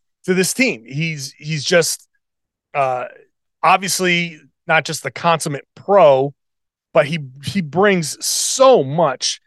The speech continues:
uh, to, to what this, this team really is. And in fact, let's take a second here to, to crown Al Horford again as the Nissan most electric player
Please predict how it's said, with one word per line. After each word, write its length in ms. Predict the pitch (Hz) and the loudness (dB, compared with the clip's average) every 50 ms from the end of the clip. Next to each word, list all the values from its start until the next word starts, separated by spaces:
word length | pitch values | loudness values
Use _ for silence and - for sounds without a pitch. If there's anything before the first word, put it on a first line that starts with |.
| _ _ _ _ _ _ _ - | _ _ _ _ _ _ _ -2
uh, 360 | 139 135 131 127 127 127 123 151 - - | 0 2 2 2 2 0 -2 -8 -12 -12
to, 640 | - - 180 175 165 160 160 156 151 151 147 143 _ | -8 -4 -2 0 0 2 0 0 -2 -4 -6 -10 _
to 160 | - - 165 | -6 -4 -4
what 340 | 151 143 139 - - 156 - | -2 0 2 2 2 2 0
this, 320 | - 156 156 143 - - - | -2 -4 -4 -4 -4 -8 -10
this 280 | _ 139 147 143 - | _ -8 -8 -8 -8
team 420 | - - 170 170 160 156 147 139 123 _ _ _ _ _ _ _ _ _ | -8 -6 -6 -4 -4 -4 -6 -6 -10 _ _ _ _ _ _ _ _ _
really 380 | - 160 196 190 165 165 180 | 0 2 2 2 4 2 2
is. 180 | 185 165 143 127 | 4 2 2 2
And 100 | 156 156 | 0 -4
in 60 | 160 | -4
fact, 400 | 151 - 202 190 180 170 - _ _ _ _ _ _ _ _ - | 0 2 2 2 2 0 -4 _ _ _ _ _ _ _ _ -4
let's 260 | 165 208 247 - - | -2 -2 -2 -2 -4
take 180 | - 269 262 233 | -6 -6 -6 -6
a 60 | 196 | -6
second 320 | - - 254 233 226 196 | -4 -2 -2 -2 -2 -4
here 400 | 180 175 165 156 151 143 143 143 _ _ _ _ _ _ _ _ _ | -4 -2 -2 0 0 -2 -2 -6 _ _ _ _ _ _ _ _ _
to, 460 | - - 190 180 170 170 165 170 170 _ _ _ _ _ - | -6 -2 0 0 2 0 0 -2 -4 _ _ _ _ _ -8
to 480 | - - 180 165 160 160 156 151 147 _ _ _ _ _ _ _ _ _ _ _ _ _ _ _ _ - | -4 -2 -2 -2 -2 -4 -6 -8 -12 _ _ _ _ _ _ _ _ _ _ _ _ _ _ _ _ -14
crown 560 | - - 170 190 214 226 226 220 208 202 196 - - | -8 -2 0 2 2 4 4 2 2 0 -2 -2 0
Al 220 | 175 196 214 208 | 2 4 4 4
Horford 280 | 180 208 208 - 196 160 | 6 4 4 4 2 -4
again 540 | 139 123 - 196 240 233 180 165 170 165 - _ _ _ _ _ _ _ _ _ _ | -2 -2 0 0 2 2 0 0 -4 -6 -10 _ _ _ _ _ _ _ _ _ _
as 360 | - 175 175 175 165 143 - _ - | 0 0 0 0 -2 -6 -10 _ -8
the 140 | 151 165 | -4 -4
Nissan 640 | 180 185 202 233 233 - - 185 175 170 165 165 160 | -2 -2 -2 -4 -4 -2 0 2 2 2 0 -2 -2
most 320 | 165 165 175 175 170 - - | -2 -2 -2 -2 -4 -6 -6
electric 540 | - 160 165 160 185 196 - - 185 - _ | -4 -4 -2 0 -2 -2 -2 -4 -6 -6 _
player 480 | - 147 - 190 185 175 170 160 156 | -10 -4 0 2 2 4 4 2 0